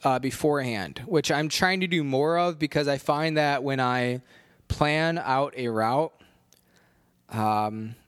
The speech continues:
or just the last couple times I've done it, I fell short of my personal expectations, and then I just feel really bad about it.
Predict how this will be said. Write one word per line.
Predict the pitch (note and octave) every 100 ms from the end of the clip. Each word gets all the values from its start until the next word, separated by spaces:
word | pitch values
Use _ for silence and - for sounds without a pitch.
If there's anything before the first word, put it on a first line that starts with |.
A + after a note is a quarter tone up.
| -
or | C#3+ D3+ F3
just | E3 -
the | F#3
last | D#3+ D3+
couple | - D#3+
times | - D3+ C#3+
I've | C3
done | A#2+ G#2+
it, | F2+
I | A2
fell | - C#3+ C#3+
short | - - C#3 B2+
of | G#2+
my | G#2+ G#2+
personal | - B2 A#2 B2+
expectations, | A#2+ - B2+ B2+ B2 B2+ A#2
and | A#2
then | B2
I |
just | B2+ A#2+
feel | - B2+
really | A#2+ A2
bad | F#2+ F#2+ G2
about | F2 C2
it. | C2